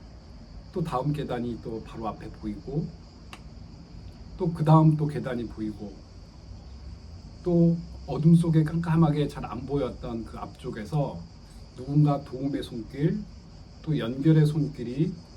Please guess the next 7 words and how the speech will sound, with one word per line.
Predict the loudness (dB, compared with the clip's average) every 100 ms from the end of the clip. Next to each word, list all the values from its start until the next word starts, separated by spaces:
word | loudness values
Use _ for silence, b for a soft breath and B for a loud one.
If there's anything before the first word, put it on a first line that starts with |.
| -12
다가오는 | -6 -4 -2 -4
것 | -6
같더라고요. | -12 -14 -14 -14 -16 -18 -18 -18 -18 -20 -20 -20 B B B
가만히 | -12 -2 6 10
있는 | 10 8
사람한테 | 4 -2 -6 -6 -6 -10
쉽게 | -12 -6 -6 -6